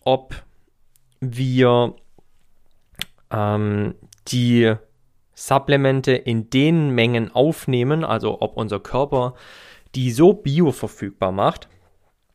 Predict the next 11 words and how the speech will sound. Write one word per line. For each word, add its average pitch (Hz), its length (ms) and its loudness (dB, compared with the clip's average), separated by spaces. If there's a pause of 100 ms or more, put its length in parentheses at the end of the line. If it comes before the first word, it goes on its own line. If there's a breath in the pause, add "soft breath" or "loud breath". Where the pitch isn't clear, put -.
(480)
dass 120 200 -4
sie 151 100 0
letztendlich 113 720 0
auch 104 400 -2 (160)
in 120 140 0
unserem 113 320 0
System 101 400 -4
ankommen. 95 460 -4 (1600 loud breath)
Also 107 540 2 (580)
zwei 143 240 2
Fragen. 185 600 2